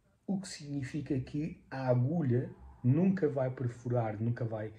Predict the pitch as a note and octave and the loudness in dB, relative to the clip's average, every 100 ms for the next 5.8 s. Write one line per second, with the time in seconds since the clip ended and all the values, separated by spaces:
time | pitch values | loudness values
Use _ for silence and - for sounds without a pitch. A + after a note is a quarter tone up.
0 | - - - A#2 A2 A2 G#2+ G2+ - A#2+ | -20 -20 0 2 2 0 -2 -2 -2 0
1 | B2 B2 B2 B2 - - - A2+ G#2+ G2+ | 0 0 -2 -4 -14 -14 -4 -2 0 -4
2 | G2+ - _ - A2+ G#2 G2+ G2+ G2 F#2+ | -10 -14 _ -8 -4 -2 -2 -6 -10 -12
3 | F#2 - _ _ - C#3 C#3+ B2 - D3 | -14 -18 _ _ -2 2 2 0 -6 -8
4 | D3 - _ _ _ - G#2+ G#2+ G#2+ G#2+ | -8 -12 _ _ _ -8 -4 -4 -4 -6
5 | G#2+ A2+ A2+ A2+ C#3+ C3+ - C#3+ | -8 -6 -6 -4 -4 -4 -6 -8